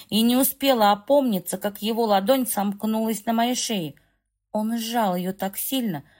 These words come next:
что в висках запульсировало. «Говори, сука! Говори, кто он!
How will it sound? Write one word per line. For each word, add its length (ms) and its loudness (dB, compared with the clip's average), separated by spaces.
что 280 -4
в 40 0
висках 500 0
запульсировало. 840 -4
«Говори, 720 2
сука! 560 -12
Говори, 720 2
кто 400 -4
он! 240 -6